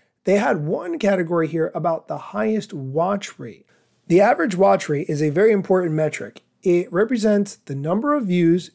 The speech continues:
in a time frame divided by the total number of profile followers, and then multiply by one hundred to get a percentage. Instagram Reels gets a thirteen percent average watch rate compared to TikTok, which gets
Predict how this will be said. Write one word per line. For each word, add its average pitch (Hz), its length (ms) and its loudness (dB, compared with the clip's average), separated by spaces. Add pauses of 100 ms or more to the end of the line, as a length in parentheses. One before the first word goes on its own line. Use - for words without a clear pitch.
(120)
in 170 140 -2
a 170 80 0
time 156 240 0
frame 143 220 -2
divided 165 600 2
by 160 140 2
the 139 120 -6
total 214 440 2
number 190 320 -2
of 151 240 -10
profile 156 640 0
followers, 110 680 -10 (460)
and 156 120 -4
then 156 200 2
multiply 170 460 2
by 156 280 2
one 170 260 -2
hundred 156 480 -4
to 156 80 -10
get 151 260 -6
a 156 120 -6
percentage. 135 680 -12 (720)
Instagram 294 680 2 (180)
Reels 160 640 2 (240)
gets 180 320 0 (160)
a 165 260 0 (100)
thirteen 240 880 -2
percent 190 600 0 (120)
average 185 460 0
watch 165 480 0
rate 110 220 -12 (360)
compared 185 440 2
to 170 60 -12
TikTok, 165 460 -2
which 139 200 -6
gets 151 240 -2